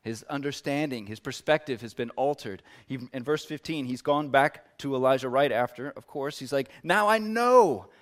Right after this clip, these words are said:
now I know that there is no God in all the world except in Israel.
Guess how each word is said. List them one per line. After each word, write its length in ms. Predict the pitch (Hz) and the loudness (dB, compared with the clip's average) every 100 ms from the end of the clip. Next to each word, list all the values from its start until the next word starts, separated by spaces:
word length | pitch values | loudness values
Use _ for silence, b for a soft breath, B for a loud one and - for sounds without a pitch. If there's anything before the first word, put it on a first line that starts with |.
| b b | b b
now 340 | 151 202 208 185 | -2 2 2 2
I 180 | 175 170 | -2 -4
know 680 | 151 156 185 190 180 127 98 b - | -8 -10 -8 -8 -8 -10 -14 b -6
that 140 | 143 | 0
there 140 | 170 | 0
is 320 | 170 202 180 139 | 2 2 2 0
no 280 | 160 170 | -2 -2
God 380 | 151 165 156 92 - b b b b - | 4 6 6 2 -4 b b b b -6
in 160 | 156 | -4
all 380 | 156 180 214 208 | -2 4 6 6
the 80 | 202 | 2
world 440 | 175 147 139 139 | 2 2 4 0
except 560 | 135 135 - 165 170 - b b | -2 -6 2 2 2 -8 b b
in 180 | 170 180 | -8 -4
Israel. 640 | 165 165 175 151 117 92 | -2 -2 0 0 0 -6